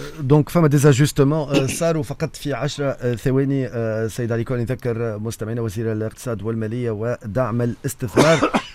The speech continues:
Euh, euh, donc بالنسبة للوا-، للوا-، للوا دو فينانس كومبليمونتير اللي هي تصبت، خاطر باش نحكيو زاد على لوا دو فينانس، نحكيو هنا على لوا دو فينانس كومبليمونتير، لي زاجوستمون اللي صاروا، euh, قداش، euh، قداش باش، باش يقعد ناقصك باش تكمل العام؟ قد لازمك تلقى منها باش تكمل العام؟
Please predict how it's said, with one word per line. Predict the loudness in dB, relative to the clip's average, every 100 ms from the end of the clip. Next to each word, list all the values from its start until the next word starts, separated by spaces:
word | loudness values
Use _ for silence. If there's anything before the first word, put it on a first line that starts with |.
| -12
Euh, | -4
euh, | -4 -4 -6 -4
donc | -2 -2
بالنسبة | 0 -2 -2 -2
للوا-، | -2 -2 -2
للوا-، | -4 -4 -4
للوا | -4 -2
دو | -2
فينانس | -2 -2 -2
كومبليمونتير | -2 -4 -2 -4 -4
اللي | -2 -2
هي |
تصبت، | 0 -2 -4
خاطر | -10
باش | -10 -8
نحكيو | -6 -4
زاد | -4 -2
على | -2
لوا | -4
دو |
فينانس، | -6 -6
نحكيو | -8 -6 -4
هنا | -4
على | -2
لوا | -4
دو | -4
فينانس | -6 -6 -6
كومبليمونتير، | -6 -4 -2 -2 0 0 0
لي | 0
زاجوستمون | 0 -2 -2 -2 -2 0 0
اللي | 0
صاروا، | 0 0 0
euh, | 0 -6 -20 -20 -8
قداش، | -6 -4 -4 -2 -4 -4
euh، | -4 -4 -6 -8 -8
قداش | -4 -2
باش، | -2 -4
باش | -8 -6 -6
يقعد | -4 -2 -2
ناقصك | -2 -6
باش | -14
تكمل | -6 -4 -2
العام؟ | -4 -6 -12 -20 -20 -20 -20 -20 _ -10
قد | -4
لازمك | -2 -2 -6
تلقى | -10 -6 -6 -6 -8
منها | -8 -8
باش | -10
تكمل | -12 -10
العام؟ | -10 -12